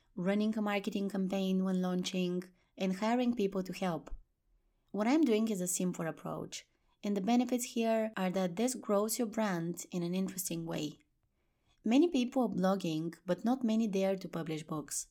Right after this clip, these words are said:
You are now known as a published author, and people can find you through your books, or they might contact you because of them. Also, you add one more thing to your product suite,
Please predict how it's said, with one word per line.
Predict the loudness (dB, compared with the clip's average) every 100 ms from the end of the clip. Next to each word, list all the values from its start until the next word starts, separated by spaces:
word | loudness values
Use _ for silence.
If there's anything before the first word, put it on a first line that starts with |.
| _ _ _ _ _
You | -2 0
are |
now | 4 6
known | 8 8 8 4
as | 2
a |
published | 0 2 2 2
author, | 2 2 0 -4 -4 -8 _ _ -2
and | 0 2
people | 2 2 0
can | -2 -2
find | -2 -2 0
you | 0
through | 0 0
your | 0
books, | -2 -4 -6 -8 -10 _
or | 2
they | 4
might | 6 4 2
contact | 2 2 2 -2 -2
you |
because | -2 0 -2 -2
of | -2
them. | -2 -2 -6 -10 _ _ _ _ _ _ _ _
Also, | 2 4 4 4
you | 2 2 2 2
add | 0 0
one | 0 2 4
more | 6 4
thing | 2 0 0
to | 0
your | -4
product | -2 0 0 -2
suite, | -4 0 0 -2